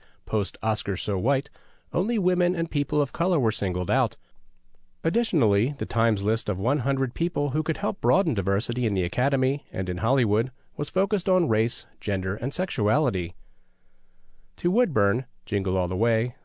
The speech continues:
Seinfeld, and Teenage Mutant Ninja Turtles, who as a little person counts himself as a person with a disability, such an exclusion puts forth dangerous rhetoric that ignores a significant group of people.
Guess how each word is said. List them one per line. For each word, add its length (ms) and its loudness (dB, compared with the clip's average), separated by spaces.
Seinfeld, 640 0
and 120 -4
Teenage 400 0
Mutant 340 -2
Ninja 220 0
Turtles, 420 0
who 200 0
as 140 0
a 60 -2
little 200 2
person 400 -2
counts 320 -2
himself 420 -2
as 120 -2
a 60 -2
person 340 -2
with 160 0
a 40 0
disability, 760 0
such 240 -2
an 120 0
exclusion 540 -2
puts 220 -4
forth 360 0
dangerous 480 0
rhetoric 460 2
that 120 -2
ignores 380 -2
a 60 -4
significant 560 -4
group 240 -2
of 100 -8
people. 460 0